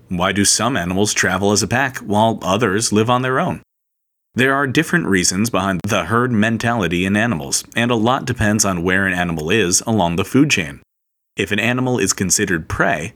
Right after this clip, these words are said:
meaning other animals hunt it for food, then there's plenty of reasons to live in a large group. Safety in numbers is vital for survival. For instance, catching a lone zebra on the Serengeti is a lot easier for a lion than trying to chase down a whole herd,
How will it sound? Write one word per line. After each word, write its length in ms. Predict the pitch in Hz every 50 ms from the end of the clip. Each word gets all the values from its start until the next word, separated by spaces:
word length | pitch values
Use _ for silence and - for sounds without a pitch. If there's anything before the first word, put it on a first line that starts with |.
| - -
meaning 360 | 95 92 90 87 87 90 - -
other 240 | 143 143 101 87
animals 400 | 82 82 80 82 82 80 80 -
hunt 200 | - 104 95 87
it 80 | - -
for 160 | - - 76
food, 420 | - - - 117 107 80 82 82 - _ _ _ _ -
then 140 | 127 135 139
there's 200 | 135 135 135 135
plenty 380 | - - 143 156 170 143 98
of 100 | 80 73
reasons 400 | 78 78 80 80 87 87 87 -
to 100 | - 120
live 180 | 104 92 90 107
in 60 | 113
a 80 | 117 104
large 320 | 85 80 82 82 85 -
group. 340 | - 131 135 127 - - - - _ _ _ _ _ _ _ _ _ -
Safety 440 | - - - 143 143 135 - 147 147
in 120 | 139 120 104
numbers 400 | 107 107 107 104 107 107 101 -
is 240 | - 110 101 92
vital 480 | 92 87 87 95 101 107 90 85 76 76
for 160 | - - 82
survival. 600 | 80 - 85 78 80 82 82 80 90 107 117 - - _ _
For 160 | - - 98
instance, 420 | 87 95 98 - - 120 131 123 -
catching 440 | - - - 131 135 - 147 143
a 60 | 117 85
lone 300 | 80 87 95 110 117 110
zebra 400 | 104 107 113 117 104 98 87 85
on 180 | - - 90 87
the 80 | 78
Serengeti 760 | - - - 90 82 82 80 78 92 104 104 87 92 98 -
is 100 | 117 117
a 60 | 139 135
lot 360 | 123 110 117 131 165 - -
easier 340 | 101 95 92 98 87 82 78
for 160 | - 92 82
a 80 | 76
lion 420 | 78 82 101 120 101 85 87 104 - -
than 200 | 117 117 120 117
trying 340 | - 127 127 139 139 143
to 100 | - -
chase 340 | - - - 120 120 113 -
down 260 | - 113 113 117 120
a 80 | 95 76
whole 280 | 69 95 92 90 87 80
herd, 400 | 92 117 117 85 71 73 -